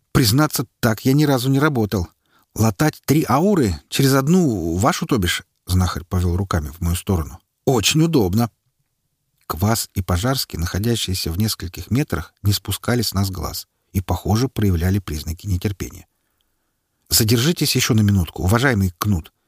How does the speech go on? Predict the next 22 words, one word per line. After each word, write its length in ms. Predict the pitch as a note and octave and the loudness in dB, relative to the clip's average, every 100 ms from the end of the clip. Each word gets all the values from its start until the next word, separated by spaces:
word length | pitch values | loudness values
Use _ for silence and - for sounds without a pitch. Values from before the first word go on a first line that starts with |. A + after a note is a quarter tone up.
| _ _ | _ _
Знахарь 380 | - F2 G2+ E2+ | -6 -2 -2 -2
обратил 360 | D#2+ G2 F#2 F2+ | -4 -2 -2 0
внимание 420 | F2+ F#2 G2 E2 | 2 4 2 0
на 120 | D#2+ | 0
наше 280 | F2 E2+ - | 0 0 -4
переглядывание 640 | E2+ E2 G2 C#3+ C3+ C3+ C3+ | -4 -2 0 0 0 0 -2
и 120 | - | -4
сделал 380 | E2 E2+ G2 G2 | -4 -2 0 0
выводы. 400 | D#2+ C#2 - - _ _ _ _ _ _ _ _ _ _ _ _ _ - | -4 -12 -16 -18 _ _ _ _ _ _ _ _ _ _ _ _ _ -6
«Этот 260 | F#2+ C3 | -4 -4
Пирогов 460 | - C#3+ C#3 C3 D#3 | -2 0 0 -2 -4
покруче 460 | - - C3+ D3+ D3 | -2 -2 -2 -2 0
Захарии 480 | C#3 - A#2 B2 C#3 | -2 0 0 2 0
будет. 440 | C#3 A#2 D2+ - - _ _ _ | 0 -2 -2 -8 -20 _ _ _
С 140 | - | -6
моей 200 | D#2+ G2+ | 0 0
стороны 640 | - - B2 B2+ D3+ D#3+ C#3+ | 0 -2 0 0 0 -2 -2
упускать 520 | B2 - - - - | -6 -6 -6 -6 -4
такую 280 | D#3 - C3+ | -4 -2 0
возможность 600 | C3+ A#2+ C#3 C3+ C3+ - | 0 0 0 0 -4 -4
очень 300 | A#2 - A#2+ | -4 -2 -4
глупо. 480 | A#2+ C3+ D3 F#2 | -2 -2 -2 -4